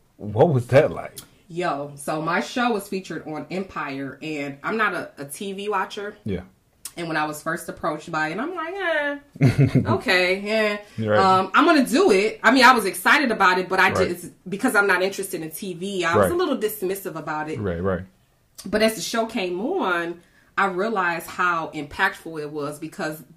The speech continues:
Speaker 2: it was a lot of people within our community, their introduction to, like, luxury and art.
Speaker 1: Mm, yeah.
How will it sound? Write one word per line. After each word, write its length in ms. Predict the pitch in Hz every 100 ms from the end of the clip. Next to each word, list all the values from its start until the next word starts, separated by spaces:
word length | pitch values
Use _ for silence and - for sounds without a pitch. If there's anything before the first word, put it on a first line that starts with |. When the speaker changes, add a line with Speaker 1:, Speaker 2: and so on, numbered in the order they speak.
| _
Speaker 2:
it 140 | 175 165
was 220 | 160 -
a 60 | 156
lot 220 | 160 170
of 100 | 165
people 380 | - 175 - 156
within 320 | 156 156 147
our 140 | 151 156
community, 680 | 160 165 262 214 165 160 - _ _ -
their 180 | 175
introduction 760 | 170 180 185 156 175 180 - 170
to, 120 | -
like, 280 | 151 147 139
luxury 720 | 143 156 170 - 156 143 139
and 160 | 127 123
art. 280 | 165 160 -
Speaker 1:
Mm, 480 | 123 120 110 98 92 -
yeah. 160 | 104